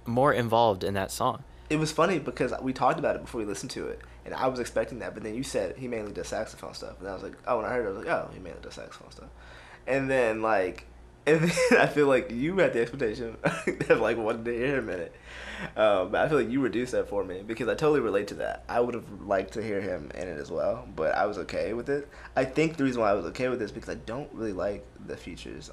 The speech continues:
Speaker 2: on this album. I think Tory Lanez is fine. I like Tory Lanez and Can I.
Speaker 1: Mm-hmm.
Speaker 2: Um, who-, whoever's backing her on Toxic also was fine.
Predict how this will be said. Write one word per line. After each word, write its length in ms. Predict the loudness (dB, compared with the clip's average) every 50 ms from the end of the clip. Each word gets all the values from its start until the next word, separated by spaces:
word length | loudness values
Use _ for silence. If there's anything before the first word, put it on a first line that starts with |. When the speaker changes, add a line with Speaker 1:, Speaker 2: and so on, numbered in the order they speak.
| -14 -14
Speaker 2:
on 140 | -12 -12
this 120 | -12 -10 -8
album. 200 | -6 -6 -4 -2
I 40 | 0
think 140 | 0 0
Tory 180 | 2 2 2 2
Lanez 220 | 2 0 -2 -4
is 100 | -6 -10
fine. 220 | -10 -10 -12 -10 -8
I 60 | -4 0
like 260 | 0 0 0 -2 -8
Tory 180 | -6 -4 -4 -4
Lanez 260 | -4 -6 -8 -10 -12
and 80 | -14
Can 200 | -12 -12 -12 -12
I. 160 | -10 -12 -12 -14 -16 -18 -20 -20 -20 -20 -16 -8 -6
Speaker 1:
Mm-hmm. 160 | -4 -2 -2
Speaker 2:
Um, 180 | -2 -4 -6 -6 -4
who-, 220 | 0 2 2 2
whoever's 400 | 2 4 4 4 4 4 2 0
backing 380 | 0 0 0 0 0 -2 -6 -4
her 280 | -2 -2 -2 -2 -2
on 100 | -4 -4
Toxic 440 | -2 -2 -2 -2 -2 -4 -8 -10 -10 -10 -14 -8 -4
also 300 | -2 -2 -2 -4 -8 -10
was 120 | -10 -10
fine. 260 | -10 -10 -10 -10 -10